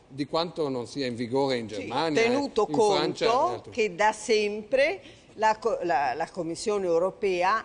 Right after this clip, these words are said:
Speaker 2: ha giudicato il nostro sistema pensionistico un sistema sostenibile. Detto questo, ha sempre invitato ad allungare l'età pensionabile perché si allunga la vita, e
Speaker 1: Ma vi
Speaker 2: questo
Speaker 1: rendete
Speaker 2: è
Speaker 1: conto,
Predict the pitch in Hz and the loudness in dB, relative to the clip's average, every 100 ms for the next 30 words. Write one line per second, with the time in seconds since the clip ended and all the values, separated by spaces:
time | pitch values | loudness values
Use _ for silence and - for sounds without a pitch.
0 | - - _ 226 220 175 226 180 190 - | -8 -20 _ 0 0 -2 -8 -6 -6 2
1 | 262 214 - 165 160 220 214 - 151 170 | 4 4 0 -6 -2 0 0 -6 -12 -6
2 | - 220 170 - 190 190 285 254 254 285 | 0 0 -2 -4 -4 -4 -6 -6 -8 -6
3 | 349 359 208 175 240 208 175 254 285 - | -4 -2 -2 -4 -6 -4 -4 -4 -8 -12
4 | - - 139 - 160 226 262 156 127 - | -20 -20 -20 -14 -6 -4 -4 -6 -8 -12
5 | - - 147 180 - 151 262 - 208 - | -18 -12 -6 -6 -6 0 0 2 -2 0
6 | 233 202 175 175 170 208 220 220 170 180 | -2 0 -4 -4 -2 0 2 0 0 0
7 | 165 170 185 202 185 165 - 233 208 - | -2 -4 0 0 0 -6 -2 0 0 -2
8 | 165 160 262 254 226 302 285 233 - - | -8 -2 0 2 2 0 -2 -4 -4 -6
9 | 202 185 190 233 269 277 285 285 - - | 0 0 2 0 0 0 2 2 -2 -20
10 | - 208 208 277 269 - 170 190 247 285 | -2 2 4 2 0 -2 0 2 4 4
11 | 294 233 247 240 156 135 120 143 131 | 4 4 4 2 0 0 -4 -4 -4